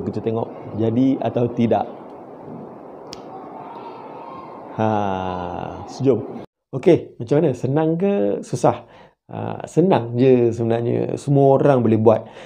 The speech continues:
Jadi dengan perkongsian ni diharap semua orang boleh edit sendiri, semua orang boleh buat sendiri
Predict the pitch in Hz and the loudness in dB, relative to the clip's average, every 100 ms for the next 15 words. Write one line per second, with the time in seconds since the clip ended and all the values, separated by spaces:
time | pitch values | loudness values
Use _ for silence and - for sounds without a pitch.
0 | - 127 139 127 120 117 - 123 117 - | -8 2 2 4 0 0 2 2 4 6
1 | 127 131 143 123 113 151 - - 151 143 | 6 6 2 2 2 0 0 -2 2 6
2 | 151 151 135 131 - 127 131 147 - 131 | 6 6 4 2 4 2 4 4 2 -2
3 | 117 120 156 190 - - _ - 127 120 | 2 4 4 2 -4 -20 _ -4 2 2
4 | 127 117 120 104 143 175 - - 131 123 | 2 2 2 2 2 2 0 -2 0 4
5 | 123 165 | 4 2